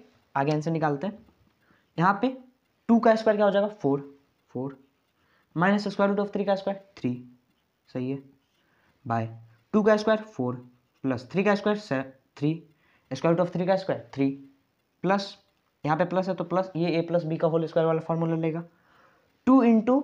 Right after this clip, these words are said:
टू into square root of three, four into square root of three क्या हो जाएगा? फ़ोर into square root of three, कोई प्रॉब्लम नहीं है। प्लस है तो प्लस पुट कर देंगे यहाँ पे, आगे बढ़ते हैं।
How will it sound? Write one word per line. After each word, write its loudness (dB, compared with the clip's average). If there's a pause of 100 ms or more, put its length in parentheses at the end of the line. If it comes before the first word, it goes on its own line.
(320)
टू 6
into 4
square 4
root -4
of -6
three, -14 (180)
four 4
into 2
square 2
root -4
of -2
three -8
क्या 2
हो 4
जाएगा? 0 (160)
फ़ोर 0
into 0
square -6
root -6
of -6 (340)
three, -8
कोई 0
प्रॉब्लम 0
नहीं -4
है। -8 (600)
प्लस 0
है 2
तो -2
प्लस -6
पुट -8
कर -2
देंगे -4
यहाँ -6
पे, -10 (320)
आगे 2
बढ़ते 0
हैं। -12